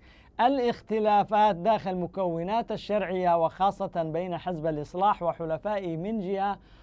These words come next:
وبين السلفيين والناصريين من جهة أخرى. ربما أكون مخطئا في هذا التفسير، لكن بعض الوقائع ومضمون الخطاب الإعلامي لتحالف الشرعية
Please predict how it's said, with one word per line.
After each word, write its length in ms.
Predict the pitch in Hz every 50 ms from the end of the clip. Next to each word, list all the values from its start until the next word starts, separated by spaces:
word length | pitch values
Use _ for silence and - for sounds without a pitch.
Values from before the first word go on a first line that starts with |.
| - -
وبين 340 | - 160 156 170 202 208 196
السلفيين 800 | 185 - - 180 170 170 156 127 - 160 165 180 196 202 196 185 170
والناصريين 1040 | 160 160 165 165 170 170 165 - - 165 156 151 151 160 175 190 196 202 202 - - -
من 160 | 170 165 160
جهة 340 | 143 151 180 170 165 170 160 -
أخرى. 520 | 180 175 175 185 190 - - 131 120 110 - - - - - - - - _ - - - - - -
ربما 720 | 233 285 330 330 294 277 262 254 254 262 262 262 254 226 - - -
أكون 500 | 220 220 - 247 285 285 269 262 247 262
مخطئا 560 | 285 262 - - - 233 220 208 190 196 180
في 200 | - 175 175 160
هذا 240 | 170 214 208 185 180
التفسير، 680 | 170 - - 165 131 - - 202 226 247 247 247 247 - - -
لكن 640 | 196 196 220 220 220 208 - 254 247 214 185 180 170
بعض 280 | - - 196 196 180
الوقائع 720 | 185 175 165 165 160 151 - 226 220 214 202 196 180 147 160
ومضمون 600 | 165 170 170 175 175 165 170 202 262 294 294 277
الخطاب 640 | 269 233 - - 220 220 - 226 214 214 208 190
الإعلامي 680 | 190 185 175 165 160 175 190 214 214 208 196 190 185 180
لتحالف 680 | 170 160 - - 160 - - 180 190 190 185 180 175 165
الشرعية 680 | 156 - - 160 165 175 170 170 175 160 156 147 135